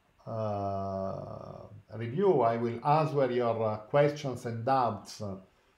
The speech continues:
about topics of the course. And we will move, uh, on Zoom, so I will provide you with, uh, um, a Zoom link, and we can continue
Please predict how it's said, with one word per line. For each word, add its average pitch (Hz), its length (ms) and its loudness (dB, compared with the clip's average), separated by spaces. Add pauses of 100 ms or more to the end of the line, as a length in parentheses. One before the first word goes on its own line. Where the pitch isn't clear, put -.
(140)
about 120 580 2
topics 135 500 2
of 113 140 0
the 110 120 -4
course. 113 600 -2 (960)
And 117 100 -6
we 202 160 2
will 233 200 4
move, 175 440 6
uh, 165 220 4
on 147 240 4
Zoom, 131 540 2 (440)
so 135 320 2
I 127 160 2
will 147 280 2
provide 151 520 4
you 147 440 4 (400)
with, 135 340 2
uh, 117 760 4 (200)
um, 101 1120 -8 (200)
a 123 100 -4
Zoom 175 320 6
link, 135 460 2
and - 1500 -10
we 151 140 -2
can 160 240 0
continue 117 760 -2